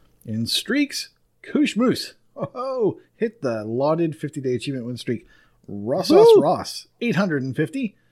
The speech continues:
Speaker 1: only eight hundred more. Unky Tim Fu with one thousand nine hundred. Seamus McLimey with one thousand nine hundred and fifty. Prue with two thousand one hundred fifty.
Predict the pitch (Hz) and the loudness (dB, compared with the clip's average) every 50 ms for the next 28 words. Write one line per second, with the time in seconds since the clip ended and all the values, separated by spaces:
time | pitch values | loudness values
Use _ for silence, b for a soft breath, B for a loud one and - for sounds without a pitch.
0 | _ _ - 120 110 107 98 101 104 95 98 107 104 98 101 107 107 131 196 196 | _ _ -14 -12 -10 -10 -8 -8 -8 -8 -8 -8 -8 -8 -6 -6 -6 -6 -6 -8
1 | b b b b b b b - - 285 277 277 262 220 180 - - 208 196 180 | b b b b b b b -2 -2 -2 -2 -2 -4 -4 -4 -2 -2 -2 -2 -2
2 | 160 170 - 226 294 285 254 262 277 240 _ _ _ - 113 107 123 123 117 120 | -6 -6 -6 -6 -6 -6 -6 -6 -8 -10 _ _ _ -16 -12 -10 -8 -8 -6 -6
3 | 117 113 110 101 113 107 107 107 107 107 101 147 214 214 202 202 196 196 _ _ | -8 -8 -8 -8 -10 -10 -10 -10 -10 -8 -6 -6 -6 -6 -6 -8 -10 -12 _ _
4 | _ _ _ _ - - - - - 120 160 220 226 - 208 214 214 - 208 214 | _ _ _ _ -12 -12 -10 -8 -4 -2 -2 -2 -2 -2 -2 -4 -4 -4 -2 -2
5 | 208 185 143 143 165 151 123 110 - 120 127 117 127 123 120 113 120 120 117 117 | 0 0 0 -2 -2 -4 -6 -6 -6 -6 -6 -4 -2 -2 -2 -4 -4 -6 -6 -6
6 | 120 113 113 123 117 113 101 104 98 - _ - 233 226 - - 156 196 196 - | -6 -4 -4 -4 -6 -6 -8 -8 -12 -6 _ -2 -2 -2 -2 -4 -6 -6 -6 -8
7 | _ _ _ _ _ _ _ _ _ _ _ _ _ _ - - - - 147 226 | _ _ _ _ _ _ _ _ _ _ _ _ _ _ -20 -20 -10 -6 -4 -2
8 | 302 285 196 202 233 277 247 196 131 110 - - 170 165 123 135 131 113 110 139 | 0 2 2 2 0 -2 -6 -8 -8 -10 -8 -6 -6 -4 -2 -2 -4 -4 -4 -6
9 | 131 127 127 135 127 120 110 - 214 208 - 240 214 - | -4 -4 -4 -4 -4 -4 -2 -2 -2 -2 -2 -6 -6 -6